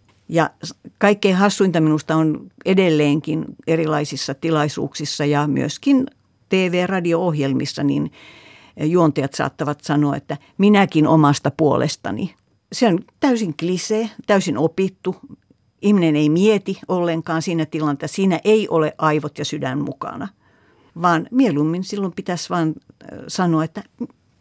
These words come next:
minäkin toivotan teidät tervetulleiksi. Vaikka siinä olisi viisi muuta toivottanut jo, niin voi sitä silti sanoa, että minäkin toivotan. Ei enää omasta puolestani. Samoin niin kuin ei myöskään, että allekirjoittanut,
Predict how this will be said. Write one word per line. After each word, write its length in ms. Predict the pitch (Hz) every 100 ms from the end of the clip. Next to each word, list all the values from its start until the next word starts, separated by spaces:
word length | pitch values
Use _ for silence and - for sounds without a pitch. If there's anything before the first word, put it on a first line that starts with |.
| _
minäkin 360 | 339 233 190 160
toivotan 540 | 151 143 143 - 120 190 _
teidät 280 | - 143 135 -
tervetulleiksi. 920 | 143 143 - - - - 202 - 202 _ _ _ -
Vaikka 220 | 220 233
siinä 240 | 262 247
olisi 180 | 247 233 - _
viisi 200 | 277 247 226
muuta 260 | 247 185
toivottanut 600 | - 156 135 143 - 151
jo, 160 | 151 151 - _
niin 100 | 220
voi 200 | 269 170
sitä 260 | - 180 190
silti 300 | 277 220 156
sanoa, 320 | - 156 143
että 140 | -
minäkin 360 | 226 165 - 120
toivotan. 520 | - - - - 226 - _ _ -
Ei 200 | 202 170
enää 360 | 185 160 135 - -
omasta 360 | 170 143 - -
puolestani. 540 | - - - - -
Samoin 320 | 170 202 185
niin 100 | 185
kuin 180 | 190 180
ei 180 | 190 - - _ _ - - _
myöskään, 560 | - - 190 - 165 165
että 180 | 165 -
allekirjoittanut, 1200 | 170 151 - 160 147 113 - - 131 143 -